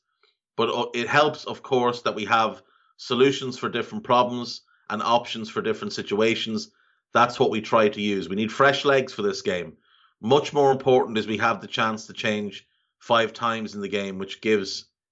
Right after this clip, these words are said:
just a massive boost for football in general in a really tough period of the year. So it's good to have the boys around, but the boys have to deal with it as well. If, if I have the opportunity to make more changes, that's how it is.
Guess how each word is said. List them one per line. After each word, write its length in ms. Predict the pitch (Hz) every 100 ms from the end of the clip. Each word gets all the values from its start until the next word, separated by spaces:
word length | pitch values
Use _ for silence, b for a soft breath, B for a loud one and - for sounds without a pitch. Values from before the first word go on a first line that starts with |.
| -
just 160 | 107 107
a 60 |
massive 460 | 104 117 120 131 -
boost 280 | 110 107 -
for 80 |
football 360 | - 110 - 98
in 100 | 92
general 520 | 110 110 107 107 - B B B
in 140 | 113 113
a 60 |
really 280 | 110 113 107
tough 320 | 107 117 101
period 340 | - 117 107 98
of 120 | 87
the 100 | 98
year. 420 | 110 113 110 107 B B B
So 140 | - 123
it's 120 | 117
good 400 | - 151 175 117 - _ _ _ _ _ _ -
to 80 |
have 280 | 120 131 113
the 80 | 110
boys 380 | 127 127 123 117
around, 500 | 117 127 127 127 127 _ _ _
but 140 | 110 -
the 80 |
boys 320 | - 127 131 127
have 200 | 123 117
to 60 |
deal 280 | 104 120 117
with 100 | 110
it 80 | 98
as 160 | 98 101
well. 420 | 110 95 80 b b b b
If, 220 | - - 101 _ _ -
if 100 | 120
I 80 | 117
have 240 | 147 151
the 120 | 147
opportunity 520 | 139 127 - 131 120
to 60 | 107
make 240 | 120 113
more 140 | 110 110
changes, 520 | - 127 127 123 101
that's 220 | 120 117
how 220 | - 113
it 80 | 110
is. 320 | 135 143 135